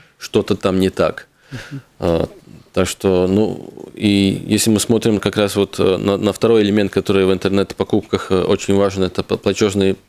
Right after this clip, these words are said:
Speaker 1: средства, тогда обязательно надо, э, сделать отдельную,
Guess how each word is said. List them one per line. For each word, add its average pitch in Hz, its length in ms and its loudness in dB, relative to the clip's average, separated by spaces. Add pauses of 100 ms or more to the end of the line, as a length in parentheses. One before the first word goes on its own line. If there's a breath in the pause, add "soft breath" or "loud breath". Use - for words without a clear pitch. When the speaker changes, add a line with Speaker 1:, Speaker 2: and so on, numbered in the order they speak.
(260)
Speaker 1:
средства, 139 540 0 (460 loud breath)
тогда 101 400 2 (720)
обязательно 101 720 2
надо, 95 240 2 (420 loud breath)
э, 92 380 2 (1300)
сделать 101 480 4
отдельную, 104 640 2